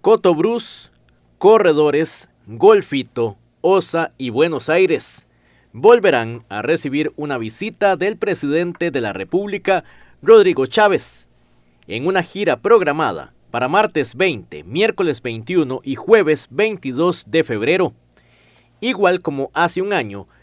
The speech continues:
se realizará un consejo de gobierno en nuestra zona. Para este dos mil veinticuatro, será en el Parque de Sabalito en Cotobruz el martes veinte de febrero.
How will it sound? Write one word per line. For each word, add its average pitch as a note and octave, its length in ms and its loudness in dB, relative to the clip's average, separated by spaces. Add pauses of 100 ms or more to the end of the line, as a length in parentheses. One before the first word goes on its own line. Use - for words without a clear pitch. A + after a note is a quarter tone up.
(120)
se - 260 4
realizará F#3 580 0
un F#3+ 180 -4
consejo C#3 640 -6
de D#3+ 120 -2
gobierno D3+ 640 -2
en C3 220 -6
nuestra B2+ 460 -4
zona. F#3 360 -2 (520)
Para G#2+ 280 -6
este D#3 420 -2
dos A2 280 -8
mil G#2+ 120 -12
veinticuatro, B2 720 -2 (200)
será A3+ 260 0
en A3 80 -2
el F3 120 -4
Parque E3+ 360 0
de D3 140 0
Sabalito D#3 580 -2
en A2+ 100 -8
Cotobruz E3+ 680 -2
el D3 180 -2
martes F3+ 520 -2
veinte E3 380 0
de C3+ 120 2
febrero. B2+ 480 -2